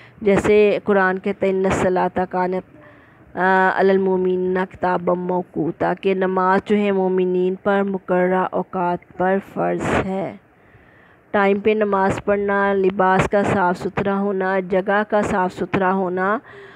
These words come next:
और फिर ये कि खुशू व खुजू के साथ अल्लाह ताला की इबादत का फ़रीज़ा सरअंजाम देना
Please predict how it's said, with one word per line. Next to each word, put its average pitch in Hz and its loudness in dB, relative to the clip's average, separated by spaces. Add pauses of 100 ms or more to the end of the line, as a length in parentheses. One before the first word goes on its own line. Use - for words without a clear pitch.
(240)
और 208 6
फिर 220 4
ये 214 4
कि 214 2
खुशू 202 2
व 202 0
खुजू 196 0
के 214 0
साथ 190 0 (120)
अल्लाह 185 0
ताला 180 -2
की 185 -4
इबादत 180 -2
का 180 0
फ़रीज़ा 196 0 (600)
सरअंजाम 190 2 (160)
देना 190 0